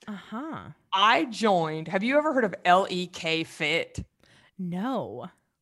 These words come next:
Speaker 2: So it's, and I don't wanna, I, this is absolutely a compliment, but this is one of those, like, hot L A girl workouts.
Speaker 1: That is the only workout that exists in L A.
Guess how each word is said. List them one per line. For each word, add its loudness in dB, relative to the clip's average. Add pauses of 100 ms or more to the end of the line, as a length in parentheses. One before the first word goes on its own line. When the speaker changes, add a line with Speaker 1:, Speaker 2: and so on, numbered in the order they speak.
(500)
Speaker 2:
So 2 (640)
it's, 0 (800)
and 8
I 10
don't 6
wanna, 4 (180)
I, 6
this 4
is -2
absolutely 2
a -2
compliment, -8 (800)
but -4
this 2
is -4
one 4
of 2
those, 2
like, 2
hot 4
L 6
A 2
girl 0
workouts. -4
Speaker 1:
That 4
is -2
the 0
only 2
workout -2
that -8
exists -10
in -6
L -8
A. -6